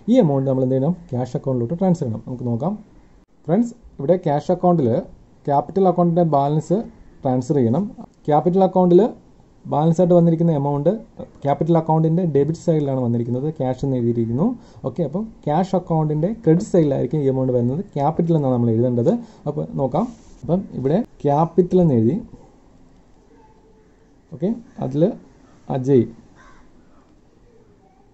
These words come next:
അജയ്, അദ്ദേഹത്തിൻ്റെ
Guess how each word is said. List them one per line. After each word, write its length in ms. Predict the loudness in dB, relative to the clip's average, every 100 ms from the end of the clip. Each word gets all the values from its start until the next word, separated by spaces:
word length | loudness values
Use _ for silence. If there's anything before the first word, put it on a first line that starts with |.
| _ _ _ _ -20 -12
അജയ്, 300 | -6 -4 -4 -8 -20 -20 -20 -20 -20 -18 -6
അദ്ദേഹത്തിൻ്റെ 480 | -2 0 0 -2